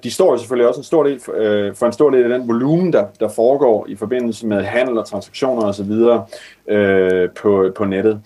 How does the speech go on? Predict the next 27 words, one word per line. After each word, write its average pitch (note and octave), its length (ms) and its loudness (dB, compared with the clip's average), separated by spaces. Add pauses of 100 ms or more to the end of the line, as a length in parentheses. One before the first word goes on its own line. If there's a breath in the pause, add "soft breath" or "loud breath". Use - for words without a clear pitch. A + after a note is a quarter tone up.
(380 loud breath)
Øh, G#2 480 2
men B2+ 140 0
altså A#2+ 220 0
noget C#3+ 120 2
af E3+ 120 2
det, C#3 100 0
som A#2+ 160 -6
jeg B2 400 -2
bider C#3 200 0
mærke A2+ 460 -2
i, A2 40 -6
når G#2 200 -2
jeg G2 120 0
ser B2 260 0
på A#2+ 120 -8
udviklingen A2 560 0
her, G2+ 120 -2 (140)
det A2+ 100 2
er A#2 80 6
jo, B2 160 2
der A#2 60 -2
stadigvæk, C#3 420 0 (400 loud breath)
altså, A2+ 180 -4
i, A2 440 -2
i, G#2 140 -6
der, A2+ 120 2
der, A2 400 2